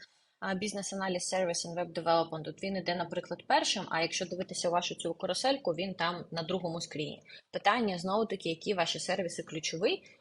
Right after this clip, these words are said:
передивіться, щоб у вас була цілісна ця вся історія, бо клієнт за вас це не догадає, не допише, це не його робота, це ваша робота.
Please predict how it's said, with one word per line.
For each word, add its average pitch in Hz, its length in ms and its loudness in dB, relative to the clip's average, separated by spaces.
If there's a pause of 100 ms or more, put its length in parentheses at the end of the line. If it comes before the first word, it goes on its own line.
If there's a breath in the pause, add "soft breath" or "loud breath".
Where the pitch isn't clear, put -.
(120 loud breath)
передивіться, 190 540 -2
щоб 175 180 6
у 156 60 -6
вас 190 160 4
була 170 240 4
цілісна 170 460 -2
ця 147 120 -6
вся 151 160 -2
історія, 147 380 -2
бо 160 120 -4
клієнт 185 380 -2
за 165 100 0
вас 170 220 0
це 165 100 -2
не 165 180 -4
догадає, 170 520 2
не 170 80 -6
допише, 175 420 -2
це 175 180 -6
не 170 120 -2
його 165 140 -4
робота, 175 380 -4
це - 140 -8
ваша 151 280 -2
робота. - 360 -12